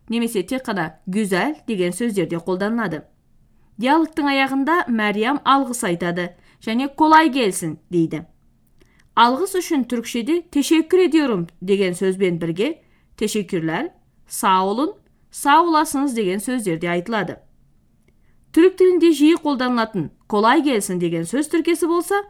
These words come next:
жұмыс істеп жатқан бір адамға айтылады. Осылайша жұмысының жеңіл болуын, оңай аяқталуын тілейді. Ардақты тыңдаушылар, енді диалогты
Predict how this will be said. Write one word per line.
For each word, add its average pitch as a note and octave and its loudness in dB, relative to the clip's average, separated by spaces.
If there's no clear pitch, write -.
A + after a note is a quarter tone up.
жұмыс B3+ -2
істеп E4+ -2
жатқан D4+ -2
бір C4+ 0
адамға G#3+ -2
айтылады. D#3+ -4
Осылайша G#3+ -2
жұмысының A3+ -2
жеңіл E3+ 0
болуын, D#4 2
оңай F#3 0
аяқталуын C4 -2
тілейді. D#3+ -4
Ардақты A#3+ 0
тыңдаушылар, F#3+ -6
енді F#3 0
диалогты D4 -2